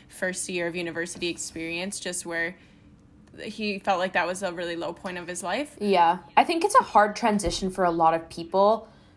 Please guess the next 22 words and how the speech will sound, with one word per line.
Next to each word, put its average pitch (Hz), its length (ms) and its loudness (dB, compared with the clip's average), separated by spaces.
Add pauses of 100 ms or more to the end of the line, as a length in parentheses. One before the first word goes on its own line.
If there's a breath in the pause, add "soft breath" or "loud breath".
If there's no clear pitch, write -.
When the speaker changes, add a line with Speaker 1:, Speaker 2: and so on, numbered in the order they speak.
(320 loud breath)
Speaker 2:
because 180 280 0
it 208 140 4
is 185 300 4
Speaker 1:
Yes. - 80 -8
Speaker 2:
so 214 220 2
different 180 420 0
going 170 280 0
from, 175 300 0
like, 165 260 2 (400 soft breath)
that 165 760 4 (120)
real 185 380 6
social 170 680 2
aspect 165 520 2
of 160 140 -2
high 151 240 -4
school 190 420 2
where 170 380 4 (160)
Speaker 1:
Mm-hmm. 185 180 -4
Speaker 2:
there's 185 240 6
a 185 60 6
lot 170 400 6
of 170 180 -4